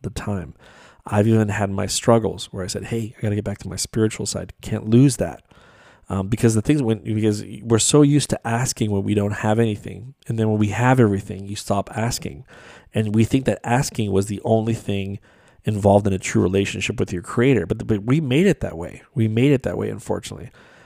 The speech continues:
Um, but no, we should be there when we're thankful. So if you're wealthy, you should be thankful, uh, of what you have.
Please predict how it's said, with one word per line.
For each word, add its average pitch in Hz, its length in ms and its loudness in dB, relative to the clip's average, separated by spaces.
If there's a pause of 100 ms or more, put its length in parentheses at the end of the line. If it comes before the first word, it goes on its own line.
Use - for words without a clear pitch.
(160)
Um, 101 220 -2
but 113 180 4
no, 143 220 8
we 104 80 4
should 123 140 -4
be 127 100 4
there 127 180 6
when 117 140 6
we're 123 140 4
thankful. 151 500 -4
So - 140 0
if 104 100 0
you're 143 140 4
wealthy, 127 400 2
you 107 160 0
should 120 180 -2
be 117 260 2
thankful, 123 720 -4 (460)
uh, 104 300 2
of 107 100 2
what 101 140 2
you 107 120 -2
have. 90 420 -4